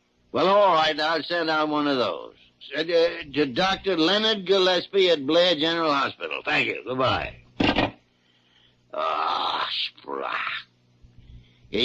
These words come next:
used to be that you could just call up and order a doll, but not anymore. In this age of miracles and science.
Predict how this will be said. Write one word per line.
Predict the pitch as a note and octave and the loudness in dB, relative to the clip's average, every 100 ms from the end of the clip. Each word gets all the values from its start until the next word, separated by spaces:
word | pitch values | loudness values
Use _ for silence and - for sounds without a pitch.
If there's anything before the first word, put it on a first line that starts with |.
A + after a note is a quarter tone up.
| A#3+ | 2
used | D4+ D#4 - | 2 -2 0
to | G3+ | -2
be | F3+ B3+ C4 | 0 0 -2
that | A3+ G#3 D#3 | -2 -4 -2
you | E3+ | -6
could | D#3 D3 | -4 -4
just | F3 A#3+ - | -2 -4 -6
call | G3+ G3+ E3+ | -2 2 2
up | G3+ A#3 | 0 0
and | E3+ D#3+ | -4 -2
order | F#3+ D3+ A2+ F#2 | 0 0 0 -2
a | F2+ | -4
doll, | D#2+ F2 A2 F#3 F3 - - - _ - - - | -6 -4 -2 -2 -6 -16 -20 -20 _ -20 -20 -16
but | D2 | -12
not | E2 F2 | -8 -4
anymore. | A#2+ D#3 F3 C3 F2 B1 B1 B1+ C#2 F2 | -2 -2 0 -2 -2 -4 -6 -8 -8 -8
In | F2+ F#2 | -8 -10
this | G#2 B2+ - | -8 -8 -2
age | A#2 C3+ C#3+ A#2 | 0 2 2 0
of | B2+ G#2+ | -4 -4
miracles | A#2 D3 F3 D#3 C3 - G2 A#2+ C3 | -2 2 6 4 2 -2 -2 -2 -4
and | A2+ G#2+ | -6 -6
science. | F#2+ - D3+ C#3+ E2 A#1+ - | -8 -8 -6 -4 -6 -10 -20